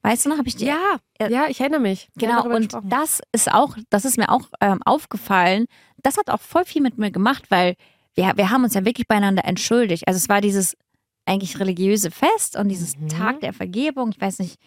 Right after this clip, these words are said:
Speaker 1: Прощённое воскресенье heißt das, glaub, Прощённое воскресенье, weil es immer am
Speaker 2: Mhm.
Speaker 1: Sonntag ist. Und dann wurde mir das beigebracht, ja, an dem Tag, ähm, entschuldigt man sich beieinander und vergibt.
Speaker 2: Krass. Es ist so ein bisschen dieses alles, was sich angestaut hat.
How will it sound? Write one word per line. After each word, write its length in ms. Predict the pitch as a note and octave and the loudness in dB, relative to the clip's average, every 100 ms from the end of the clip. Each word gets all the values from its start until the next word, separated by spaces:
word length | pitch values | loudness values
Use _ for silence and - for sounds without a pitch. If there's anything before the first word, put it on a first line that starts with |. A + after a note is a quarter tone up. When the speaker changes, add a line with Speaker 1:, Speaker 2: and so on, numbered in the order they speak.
| _ _ _ _ _ _ - | _ _ _ _ _ _ -8
Speaker 1:
Прощённое 640 | G3 F3+ - A#3+ C4 B3 G#3+ | -4 0 2 2 4 2 0
воскресенье 760 | G3+ - - G#3+ G3+ F3+ F3+ | -4 -8 -4 -2 0 -2 -6
heißt 180 | - F3+ | -8 -8
das, 100 | F#3 | -8
glaub, 140 | - - | -12 -8
Прощённое 480 | F3 - A#3 B3 G#3 | -4 0 2 2 0
воскресенье, 640 | - F#3+ - F#3+ F3 - | -4 -6 -2 0 0 0
weil 100 | - | -2
es 100 | - | 0
immer 120 | F#3+ | 0
am 60 | F#3 | 0
Speaker 2:
Mhm. 40 | |
Speaker 1:
Sonntag 380 | F3+ G#3+ B3+ B3 | 0 0 0 -2
ist. 180 | C#4 - - - - _ _ - | -4 -6 -14 -20 -20 _ _ 0
Und 220 | G#3 G3 | 2 4
dann 280 | G#3 A3 A3 F#3 | 4 4 2 0
wurde 200 | G3 A3 | 2 4
mir 120 | A3 G#3+ | 4 2
das 100 | G3+ | 2
beigebracht, 500 | G#3 G#3 G#3 G#3 G#3+ | 2 2 2 2 2
ja, 80 | |
an 60 | G3 | 2
dem 160 | G3 F#3+ | 2 2
Tag, 420 | G#3 A#3+ - - _ _ _ _ _ _ _ _ _ _ | 2 2 -2 -14 _ _ _ _ _ _ _ _ _ _
ähm, 760 | - G#3 G3+ G3 F#3+ F#3+ F#3 F#3+ - | 0 2 2 2 2 0 -2 -4 -4
entschuldigt 500 | G3 - A#3+ C#4+ - | -2 2 2 2 2
man 140 | D4+ | 0
sich 140 | D#4 D4+ | 0 0
beieinander 500 | C#4+ C#4+ D4 D4 C#4+ | 2 4 2 2 2
und 120 | G#3+ | 0
vergibt. 560 | - F#3+ G3+ - - - _ _ _ - | 0 0 0 0 -10 -12 _ _ _ -12
Speaker 2:
Krass. 400 | - A3+ - _ | -4 -4 -4 _
Es 140 | G#3 | -2
ist 100 | A3+ | 0
so 80 | A3 | 0
ein 20 | |
bisschen 200 | A3+ B3 | 0 0
dieses 160 | A#3+ A3+ | 0 0
alles, 260 | - C4+ C#4 | 0 0 0
was 140 | B3+ | 0
sich 140 | - B3 | 2 2
angestaut 640 | C#4 C#4 - B3 B3 - | 2 0 2 2 2 0
hat. 240 | C4 - | 0 -2